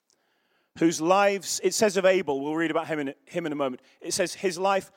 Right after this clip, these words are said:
still speaks to us. Well, I want to say to you, all these lives, all these ten lives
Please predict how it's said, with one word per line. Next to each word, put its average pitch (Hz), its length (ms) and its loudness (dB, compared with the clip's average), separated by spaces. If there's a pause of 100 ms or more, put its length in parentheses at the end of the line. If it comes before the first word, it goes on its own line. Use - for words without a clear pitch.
still 214 640 0
speaks - 500 -6
to 165 160 -4
us. - 360 -10 (720)
Well, 165 100 2
I 202 40 2
want 220 120 0
to 202 60 -6
say 214 160 -4
to - 140 -10
you, 185 80 -12 (120)
all 226 340 8
these 175 260 -4
lives, 131 320 -2
all 226 240 4
these 226 260 -6
ten 202 280 -6
lives 139 500 -4